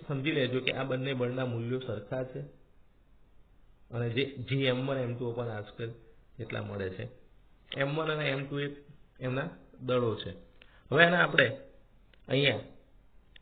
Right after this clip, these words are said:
સદિશ સ્વરૂપે રજૂ કરવા માંગીએ છીએ તો બળની દિશાઓ બદલાય છે. તો હવે હું આને આપણે યામ પદ્ધતિની અંદર વિચારીએ તો યામ પદ્ધતિમાં આ બળોને આ રીતે રજૂ કરી શકાય છે.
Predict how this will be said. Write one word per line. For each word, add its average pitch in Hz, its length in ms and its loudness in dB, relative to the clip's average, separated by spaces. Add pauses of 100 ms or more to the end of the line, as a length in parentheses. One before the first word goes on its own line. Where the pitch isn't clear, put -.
(400)
સદિશ 165 300 6
સ્વરૂપે 147 340 4
રજૂ 127 260 4
કરવા 117 300 2
માંગીએ 107 360 -4
છીએ - 320 -12 (400)
તો 170 80 2
બળની 143 400 2
દિશાઓ 135 420 0
બદલાય 110 380 -2
છે. 98 180 -10 (560)
તો 151 80 2
હવે 127 200 4
હું 143 300 2 (960)
આને 135 200 0
આપણે 131 300 -2 (640)
યામ 139 280 0
પદ્ધતિની 123 540 0
અંદર 117 280 -6 (480)
વિચારીએ 127 460 0 (460)
તો 117 80 0
યામ 131 280 2
પદ્ધતિમાં 131 800 -2 (1300)
આ 131 40 4
બળોને 120 340 4
આ 113 40 2
રીતે 113 220 2
રજૂ 107 240 -2
કરી 127 200 0
શકાય 107 320 -2
છે. 131 180 -10